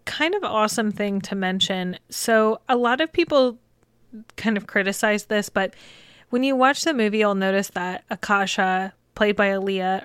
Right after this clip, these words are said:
her voice is, is very strange throughout. She kind of sounds like she's speaking in multiple octaves at the same time. Some people said that it sounds like she's talking through a metal tube. It's 'cause it's kind of echoey.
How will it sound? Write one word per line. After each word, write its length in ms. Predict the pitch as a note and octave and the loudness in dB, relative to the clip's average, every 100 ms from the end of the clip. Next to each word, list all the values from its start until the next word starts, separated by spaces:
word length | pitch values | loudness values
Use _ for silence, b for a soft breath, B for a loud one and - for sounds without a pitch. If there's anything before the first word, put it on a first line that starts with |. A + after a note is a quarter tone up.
| A3 | -2
her 120 | A#3 | -2
voice 400 | G3 G#3+ G#3 - | 0 2 2 0
is, 240 | G3+ F#3+ - | -2 -4 -6
is 240 | A#3 G#3 F#3 | -2 -2 0
very 600 | G3+ G3 F#3+ F#3+ F#3 F3+ - | 0 0 0 0 -2 -4 -4
strange 640 | - - G3+ F3+ F3 F3+ - | -4 2 2 2 0 -4 -6
throughout. 460 | F#3+ F3+ E3+ E3+ _ - G#3 | -4 -4 -4 -6 _ -14 -6
She 220 | - C4 | -2 0
kind 240 | - D4 | 0 0
of 100 | F4+ | 0
sounds 360 | F#4+ B3 A#3 A3+ | 0 0 0 2
like 360 | G#3 F#3+ - - _ _ | 0 0 -4 -20 _ _
she's 400 | - A3 G#3 - _ | -6 -4 -4 -8 _
speaking 580 | - - - A3+ - A3+ | -18 -14 -6 -4 -2 0
in 140 | G#3+ | 0
multiple 360 | G#3 F#3+ F#3 G#3 | 0 -2 -2 -2
octaves 500 | - F#3+ F#3 G#3+ G3+ | 0 -2 0 -2 -2
at 100 | F#3+ | -4
the 80 | F#3+ | -4
same 280 | - F#3+ F#3+ | -4 -4 -4
time. 520 | - F3+ F#3+ A#3+ C4+ b b b b b - | -6 -6 -4 -6 -8 b b b b b -10
Some 240 | - B3 | -2 0
people 240 | C4+ C#4+ C4 | 0 0 -2
said 200 | - G#3+ | -2 -2
that 100 | G3+ | -4
it 120 | F#3 | -4
sounds 220 | G#3+ F#3+ | -6 -4
like 100 | G3 | -6
she's 140 | - | -10
talking 360 | - G3 F#3 G3+ | -8 -6 -4 -6
through 140 | G3 | -4
a 20 | F#3 | -2
metal 300 | F#3 F3+ F3 | -2 -2 -6
tube. 580 | - F#3+ F#3+ A3+ A3+ A#3+ _ - | -8 -2 0 0 0 -6 _ -10
It's 200 | G#3 G#3 | -8 -6
'cause 240 | - A3+ G3 | -4 -6 -6
it's 100 | - | -6
kind 180 | A3 | -4
of 60 | G#3 | -2
echoey. 560 | F3 - A3+ B3 D4+ | -6 -4 -2 0 -2